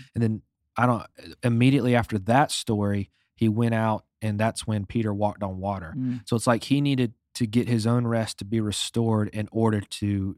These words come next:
Speaker 1: see something good in someone else's life, which was one of the pivotal points in Peter's life
Speaker 2: Right.
Speaker 1: that saw the faith, saw him kind of fail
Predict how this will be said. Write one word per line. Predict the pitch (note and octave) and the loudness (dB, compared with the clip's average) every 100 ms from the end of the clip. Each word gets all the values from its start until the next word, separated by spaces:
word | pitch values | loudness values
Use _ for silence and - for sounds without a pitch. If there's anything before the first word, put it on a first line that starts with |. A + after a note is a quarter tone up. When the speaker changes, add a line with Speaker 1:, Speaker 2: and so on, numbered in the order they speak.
| - | -8
Speaker 1:
see | - - A#2+ | -8 0 2
something | A2+ A#2 G#2 G2+ F#2+ | 2 -2 -4 -6 -2
good | A2+ A2 | 0 0
in | G2 | -2
someone | - G#2 | -6 -4
else's | A2 A2 G2+ | -4 -4 -6
life, | G2 G2 | -6 -4
which | A2 - | -4 -6
was | G2 A#2 B2 | -2 2 2
one | G#2 B2 | 2 0
of | D#3 | 0
the | A2 | 0
pivotal | - A2+ G#2 | -2 -2 -2
points | - A2 | -4 -6
in | E2 | -8
Peter's | E2 D#3 B2 E2 | -2 2 2 0
life | D#2+ D2+ F#2 | -12 -12 -12
Speaker 2:
Right. | - - - | -14 -18 -8
Speaker 1:
that | A#2 | -6
saw | - A#2 | 0 0
the | G#2+ | 0
faith, | - A2 G#2 - | -2 -2 -2 -4
saw | - A#2+ A#2 | -2 2 2
him | A#2+ | 2
kind | - A2 | -4 -6
of | - | -6
fail | - A#2 A2 G#2 | -4 -2 0 -2